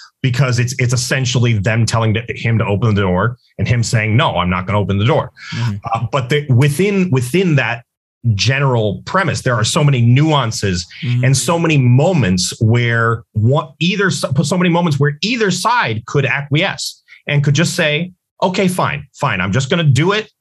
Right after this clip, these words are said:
Speaker 1: I'm just gonna do what they say 'cause I don't want this to get any, I don't want things to get any hotter. I want it to, I want it to cool down. I want the situation to resolve. So I'm just gonna, I'm just gonna, you know, I'm gonna take my ego out of it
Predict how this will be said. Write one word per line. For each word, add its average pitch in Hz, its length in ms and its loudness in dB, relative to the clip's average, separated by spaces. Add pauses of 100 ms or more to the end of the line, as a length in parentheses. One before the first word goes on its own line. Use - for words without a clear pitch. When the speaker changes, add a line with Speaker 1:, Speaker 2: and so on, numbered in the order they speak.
Speaker 1:
I'm 113 80 0
just 127 120 2
gonna 160 120 2
do 151 160 4
what 180 140 0
they 180 140 2
say 160 440 0 (220)
'cause 123 140 0
I 123 40 0
don't 127 140 0
want 147 200 2
this 147 200 0
to 147 80 0
get 127 240 0
any, 139 320 0 (220)
I 110 40 -4
don't 123 120 0
want 147 140 2
things 156 180 2
to 156 80 2
get 156 120 2
any 160 120 2
hotter. 147 520 2
I 104 60 -2
want 110 200 0
it 110 80 -4
to, 104 120 0 (340)
I 110 100 -2
want 120 200 2
it 123 100 0
to 143 100 0
cool 151 360 2
down. 139 420 2
I 104 120 -2
want 107 240 0
the - 60 0
situation 113 600 0
to 104 140 0
resolve. 135 560 0 (300)
So 120 160 -2
I'm 110 160 -2
just 123 180 0
gonna, 127 300 0 (840)
I'm 113 120 -2
just 120 200 -2
gonna, 113 320 -2 (560)
you 120 80 2
know, 117 80 -2
I'm 117 160 0
gonna 113 180 0
take 143 240 -2
my 165 120 0
ego 175 360 0
out 92 180 0
of 90 100 0
it 127 180 -2